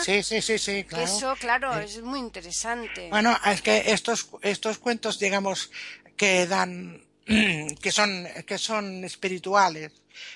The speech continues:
Speaker 1: por decirlo así, siempre, eh, se plantea la bondad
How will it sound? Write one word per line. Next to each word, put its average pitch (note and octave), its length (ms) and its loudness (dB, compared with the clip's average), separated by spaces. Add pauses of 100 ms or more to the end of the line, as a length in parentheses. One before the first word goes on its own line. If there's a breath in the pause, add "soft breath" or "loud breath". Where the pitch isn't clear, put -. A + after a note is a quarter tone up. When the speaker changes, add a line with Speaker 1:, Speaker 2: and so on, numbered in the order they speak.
Speaker 1:
por F3+ 120 -2
decirlo F3+ 300 -4
así, D#3+ 420 -10 (280 loud breath)
siempre, A3+ 540 4
eh, G3 100 0
se G3+ 260 0
plantea G#3 680 4
la F#3+ 140 0
bondad G3+ 520 2